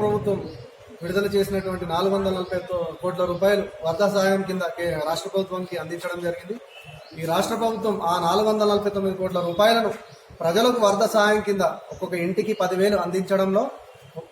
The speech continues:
పూర్తిగా విఫలం చెందిందని చెప్పుకోవాలి. పటాన్చెరు డివిజన్లో ముఖ్యంగా అక్రమాలకు అడ్డాగా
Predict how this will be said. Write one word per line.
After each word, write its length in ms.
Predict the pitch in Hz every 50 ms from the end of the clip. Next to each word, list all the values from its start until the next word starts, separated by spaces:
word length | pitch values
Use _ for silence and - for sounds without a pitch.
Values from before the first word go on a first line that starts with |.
| - - 185
పూర్తిగా 360 | 208 254 247 - 269 262 254 214 214
విఫలం 260 | 185 214 214 214 214 214
చెందిందని 380 | 202 196 202 196 202 196 185 165
చెప్పుకోవాలి. 460 | 175 170 - 190 185 180 180 196 240 254 - - - - - - - - -
పటాన్చెరు 500 | 170 170 208 220 240 247 247 247 247 233 226
డివిజన్లో 360 | 226 220 220 220 220 214 202 185 185 180
ముఖ్యంగా 380 | 170 - 214 208 208 202 180 156 - - - - - - - - - - - - 170 -
అక్రమాలకు 640 | - 220 226 240 247 247 247 247 247 247 247 226 - 170
అడ్డాగా 320 | 170 165 196 208 208 214